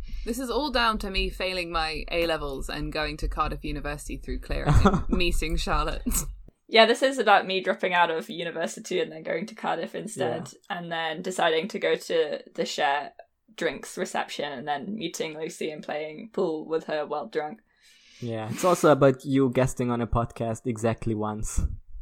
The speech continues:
Speaker 3: Yes.
Speaker 1: <laughs>
Speaker 3: I guessed it on a podcast, and then the podcast absorbed me into it.
Speaker 2: Yeah.
Speaker 3: Um, which was always my intention, as I said. It was always a plan by me.
Speaker 2: That is, that is very good,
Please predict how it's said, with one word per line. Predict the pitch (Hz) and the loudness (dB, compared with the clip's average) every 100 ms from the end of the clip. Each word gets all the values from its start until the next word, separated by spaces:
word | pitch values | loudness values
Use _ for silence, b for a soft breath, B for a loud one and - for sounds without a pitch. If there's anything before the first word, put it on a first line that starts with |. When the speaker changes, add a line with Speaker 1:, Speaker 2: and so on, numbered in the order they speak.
| - - | -12 2
Speaker 3:
Yes. | 180 294 302 - 466 - 508 - | 8 10 8 2 -2 2 2 2
Speaker 1:
<laughs> | 508 - | 2 4
Speaker 3:
I | - 208 | 4 8
guessed | 226 226 247 | 8 8 6
it | 240 | 6
on | 214 | 4
a | 202 | 2
podcast, | 214 233 - 160 214 - | 2 0 0 2 0 -2
and | 175 | -4
then | 170 165 | -4 -4
the | 165 | -4
podcast | - 165 - 190 156 - - - _ | -4 -4 2 2 2 -4 -18 -20 _
absorbed | - - 156 160 160 - | -12 -4 2 2 0 -10
me | 151 | -8
into | 165 - - | -8 -8 -6
it. | 139 - _ _ _ | -6 -8 _ _ _
Speaker 2:
Yeah. | 113 110 113 | 0 0 0
Speaker 3:
Um, | - 151 139 143 170 208 | -4 -4 -6 -8 -10 -8
which | 170 | -6
was | 185 | -2
always | 185 165 | 0 0
my | - 139 | -4 -10
intention, | - 156 143 - - - | -8 -8 -8 -10 -8 -10
as | - | -8
I | - | -10
said. | - - - - | -10 -12 -12 -12
It | - | -14
was | - - | -14 -12
always | - - | -12 -12
a | - | -12
plan | - 147 - - 233 _ _ _ | -10 -8 -8 -10 -14 _ _ _
by | - - 65 | -6 -6 -6
me. | - 60 220 220 B B B B B B B B - 127 | -12 -10 -12 -14 B B B B B B B B -10 0
Speaker 2:
That | 139 135 | 0 2
is, | 135 131 131 - - - _ - | 2 2 0 -6 -20 -20 _ 0
that | 156 170 | 2 4
is | 165 127 | 2 2
very | 123 135 123 117 | 4 6 6 6
good, | 117 113 | 4 2